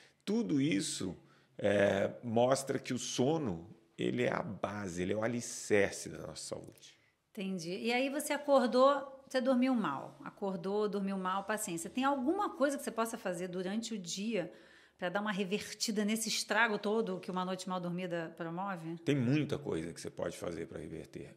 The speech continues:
Speaker 1: A primeira delas é, acordou, se expõe à luz solar. Por quê? Porque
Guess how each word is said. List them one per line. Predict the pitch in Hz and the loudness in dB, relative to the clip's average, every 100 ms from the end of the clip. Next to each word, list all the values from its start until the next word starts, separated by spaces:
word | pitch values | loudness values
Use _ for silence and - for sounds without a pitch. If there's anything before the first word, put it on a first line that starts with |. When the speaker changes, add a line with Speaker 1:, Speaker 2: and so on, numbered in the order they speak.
| - | -6
Speaker 1:
A | |
primeira | 98 104 117 139 | -2 0 2 4
delas | 117 95 90 - - - | 6 6 6 2 -6 -4
é, | 92 - - - | -2 -2 -4 0
acordou, | 135 - 110 87 117 135 90 - - | 0 4 4 6 8 8 6 -2 -12
se | - 123 | -4 -4
expõe | - - 117 | -4 -4 -2
à | 110 | -2
luz | 101 98 | -4 -4
solar. | 101 90 - - - - | -4 -4 -6 -10 -20 -2
Por | 165 151 | 0 0
quê? | - 87 71 - - - - - - - | -2 -8 -10 -18 -20 -20 -20 -20 -20 -8
Porque | - 113 143 139 135 - | -2 2 8 8 8 4